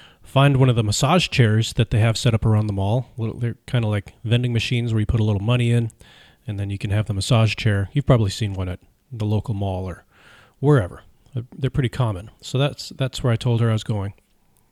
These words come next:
So I'm looking for, uh, like, a part of the mall where they have these chairs. And as I'm walking along, looking for these massage chairs, I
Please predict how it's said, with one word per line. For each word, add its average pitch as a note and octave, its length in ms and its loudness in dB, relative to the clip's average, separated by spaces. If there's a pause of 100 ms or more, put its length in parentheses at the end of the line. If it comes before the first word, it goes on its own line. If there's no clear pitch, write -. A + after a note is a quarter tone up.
(640)
So - 160 0
I'm D#3 120 4
looking F3+ 300 2
for, D3+ 500 6 (840)
uh, B2 400 2
like, G#2+ 720 -6
a A#2+ 80 -2 (180)
part D#3 160 4
of C3+ 60 0
the B2 40 2
mall D3+ 300 4
where B2 120 4
they A#2 100 0
have C#3 140 2
these A#2+ 140 0
chairs. C3+ 500 -2 (720)
And B2+ 180 0
as F3+ 220 2
I'm F3 120 4
walking D3+ 340 4
along, C#3 460 2 (1160)
looking E3+ 280 2
for D#3+ 160 2
these C3+ 160 2
massage D#3 420 0
chairs, A2+ 460 -2 (760)
I C#3+ 520 4